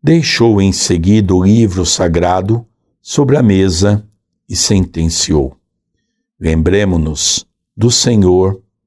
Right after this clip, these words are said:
em nossas despedidas." Ratifiquemos,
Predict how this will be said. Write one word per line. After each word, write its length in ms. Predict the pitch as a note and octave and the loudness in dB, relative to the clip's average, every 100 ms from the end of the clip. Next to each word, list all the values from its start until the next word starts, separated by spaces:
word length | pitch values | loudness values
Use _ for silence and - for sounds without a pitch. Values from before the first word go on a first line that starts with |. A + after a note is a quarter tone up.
| _ | _
em 100 | G2+ | 0
nossas 580 | F#2 F2 E2+ - F#2 D#2 | 2 2 -2 -2 -4 -2
despedidas." 1160 | E2+ E2 - E2+ D2+ D#2+ D2+ D2 - - - - _ _ _ _ _ _ _ _ _ _ | -2 -4 -4 -4 0 -2 -2 -6 -12 -12 -12 -14 _ _ _ _ _ _ _ _ _ _
Ratifiquemos, 1300 | - D3+ E3 D3+ D#3+ D#3+ D3 D3+ D3+ D#3 - - | -6 -4 -2 -2 -2 0 0 2 2 2 0 -4